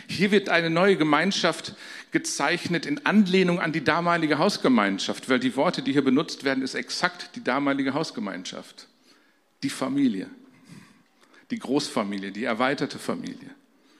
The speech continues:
Und das wird auch so sein, selbst wenn es drumherum in diesen Zeiten, das ist Vers drei und vier, wenn es wirklich Bedrängnis gibt, wie es hier vorher beschrieben wird. Ja?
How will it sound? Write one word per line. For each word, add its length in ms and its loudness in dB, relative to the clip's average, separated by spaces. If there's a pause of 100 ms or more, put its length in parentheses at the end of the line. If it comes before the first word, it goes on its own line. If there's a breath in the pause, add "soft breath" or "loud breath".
(1040 loud breath)
Und 200 2
das 480 0 (220)
wird 300 -2
auch 140 2
so 260 8
sein, 360 4
selbst 420 0
wenn 140 2
es 140 -2
drumherum 680 8
in 140 4
diesen 280 0
Zeiten, 540 0
das 160 0
ist 80 -6
Vers 260 0
drei 220 2
und 140 4
vier, 360 0 (300 loud breath)
wenn 120 0
es 320 -6
wirklich 420 2
Bedrängnis 640 2
gibt, 440 -4
wie 60 -2
es 120 -2
hier 120 2
vorher 260 2
beschrieben 540 2
wird. 320 -4
Ja? 240 0